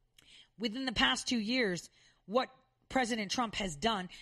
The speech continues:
and like I've said, through his executive orders, you'll see that he's kind of spanked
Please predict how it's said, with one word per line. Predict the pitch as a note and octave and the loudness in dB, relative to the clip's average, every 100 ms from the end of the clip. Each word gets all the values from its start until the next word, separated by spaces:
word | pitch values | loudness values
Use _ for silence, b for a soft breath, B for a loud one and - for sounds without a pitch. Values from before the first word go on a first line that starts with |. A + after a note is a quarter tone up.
| B | B
and | G3+ G3+ | -2 2
like | G3 G3+ | 2 2
I've | A3+ | 0
said, | C4 G3 | 2 0
through | G#3+ G3+ | 2 2
his | A3+ F#3+ | 2 2
executive | F3+ A#3 A3+ G3 | 0 0 0 0
orders, | E4 C4 A3 B B | 2 0 -2 B B
you'll | D#4 F4 | 0 2
see | - G4 G#3+ B B | 4 2 2 B B
that | G3+ A3+ | 0 2
he's | A3 - b b _ _ _ _ _ | 0 -4 b b _ _ _ _ _
kind | - D4 | 0 2
of | G#3+ - | 2 0
spanked | - - - D4+ F#4+ - - | 2 2 4 2 2 -6 -8